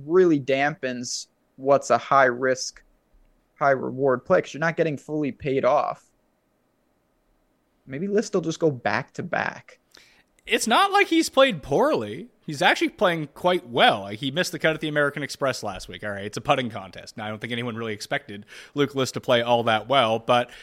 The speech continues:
Speaker 2: at the Sentry, he came in eleventh. Like, he's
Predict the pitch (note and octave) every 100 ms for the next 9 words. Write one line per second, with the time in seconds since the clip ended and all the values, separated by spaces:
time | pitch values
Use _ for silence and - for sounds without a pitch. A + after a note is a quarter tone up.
0 | - F#3 C#3 - C#3 G#3 - B3+ C#4 C4+
1 | G3 D3 C3+ G#2+ F2 A#2 A#3+ C#4 C#4+ C4+
2 | - B2+ A#2 B2 A#2+ -